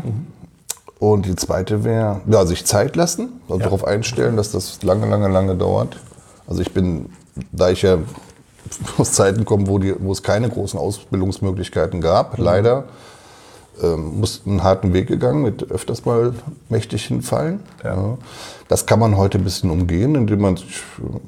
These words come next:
Speaker 2: bisschen schlau macht im Vorfeld, bevor
Speaker 1: Mhm.
Speaker 2: man groß loslegt und mit kleinen Summen handeln, kleine Einsätze machen.
Speaker 1: Mhm.
Speaker 2: Paper Trading halte ich nicht so viel von, also dieses Demo-Trading.
Speaker 1: Mhm.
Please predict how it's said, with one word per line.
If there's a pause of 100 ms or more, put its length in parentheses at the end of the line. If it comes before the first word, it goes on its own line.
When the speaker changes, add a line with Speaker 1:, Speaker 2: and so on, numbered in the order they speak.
Speaker 2:
bisschen
schlau
macht
im
Vorfeld,
bevor
Speaker 1:
Mhm.
Speaker 2:
man (440)
groß
loslegt
und
mit
kleinen
Summen
handeln,
kleine
Einsätze
machen.
Speaker 1:
Mhm.
Speaker 2:
Paper
Trading
halte
ich
nicht
so
viel
von,
also
dieses
Demo-Trading.
Speaker 1:
Mhm.